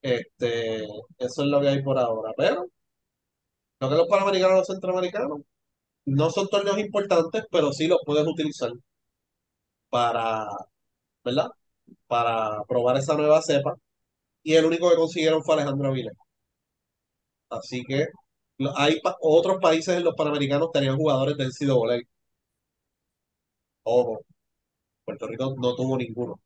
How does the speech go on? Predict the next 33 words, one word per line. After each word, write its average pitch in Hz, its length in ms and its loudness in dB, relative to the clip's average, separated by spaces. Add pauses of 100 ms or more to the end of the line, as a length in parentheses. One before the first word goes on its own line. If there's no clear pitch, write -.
(880)
Así 139 140 -4
que, 151 60 0
pues, 131 180 -8
por 120 160 -4
ahí 120 120 -2
puede 151 200 2
ir 151 60 2
la 135 100 2
cosa. - 220 -2
No 127 80 -4
es - 60 -8
que 151 140 0 (160)
había 135 240 0
un 135 60 4
equipo 135 260 0
con 120 100 -6
cinco 135 300 -4
colegiales, 123 540 2 (460)
pero 131 140 2
había 135 180 4
equipos 147 280 -4
que 135 80 -8
hicieron 139 280 2
la 147 80 4
gestión 147 300 -2
para 147 140 2
al 127 60 0
menos 135 180 -4
traer 131 180 -4 (140)
uno 156 300 2
o - 20 2
dos 135 140 -2
colegiales. 127 420 -2